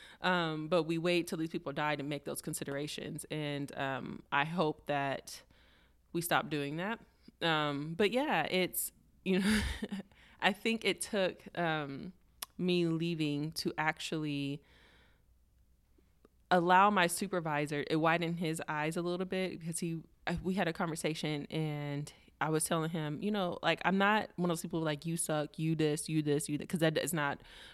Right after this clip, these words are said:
um, helpful. You know, nobody's gonna listen to you if you just blame them for everything.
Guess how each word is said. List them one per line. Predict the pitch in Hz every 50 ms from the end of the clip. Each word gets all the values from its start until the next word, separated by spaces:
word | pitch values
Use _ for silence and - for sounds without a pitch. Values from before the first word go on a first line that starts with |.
| - -
um, | 156 143
helpful. | 160 202 - - - - - - _ - - -
You | - 165 156
know, | 147
nobody's | 147 156 170 175 175 170 165 160
gonna | 156 151
listen | 147 151 - 147 147
to | - 156
you | 147 139 139
if | 143 - -
you | -
just | - 147 147 139
blame | 127 135 135 135 131 135
them | 135 135 135
for | - - 131
everything. | 139 147 - 143 - - - - 170